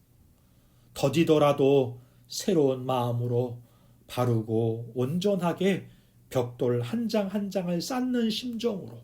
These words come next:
오늘 하루 주님의 기준으로 말씀에 합당한 삶을 살고 남은 인생 믿음의 역사를 세워갈 수 있는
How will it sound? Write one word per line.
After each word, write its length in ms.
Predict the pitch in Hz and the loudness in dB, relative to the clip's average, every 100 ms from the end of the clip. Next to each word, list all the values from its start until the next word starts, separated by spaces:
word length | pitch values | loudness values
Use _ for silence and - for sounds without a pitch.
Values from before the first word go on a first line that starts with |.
| - _ _ _ _ _ - | -20 _ _ _ _ _ -4
오늘 300 | 131 131 127 | 0 2 0
하루 500 | 135 120 120 117 120 - - _ - | 0 2 2 0 -2 -12 -20 _ -8
주님의 580 | 135 120 120 117 117 | -2 0 0 2 0
기준으로 640 | 117 117 120 113 110 107 - _ _ _ _ _ - | -2 -4 -4 -4 -4 -6 -10 _ _ _ _ _ -12
말씀에 540 | - 123 170 - 185 175 | 0 2 4 2 2 2
합당한 640 | 180 220 - 196 185 170 | 2 -4 -2 -2 0 -2
삶을 560 | 156 - 220 196 175 127 | -4 -4 -6 -4 -2 -2
살고 480 | - 208 190 185 160 _ _ _ _ _ _ | -2 -6 -6 -8 -12 _ _ _ _ _ _
남은 360 | 123 123 120 117 | 0 2 2 0
인생 520 | 113 107 113 113 107 _ _ _ - | -4 -4 -4 -6 -8 _ _ _ -6
믿음의 440 | 110 123 127 117 | -2 0 0 2
역사를 520 | 113 104 - 110 113 | 0 0 -4 -2 -2
세워갈 560 | 113 - 196 190 185 156 | -4 -2 0 0 2 2
수 220 | 147 240 | 0 -4
있는 320 | 139 104 135 | -6 -6 -10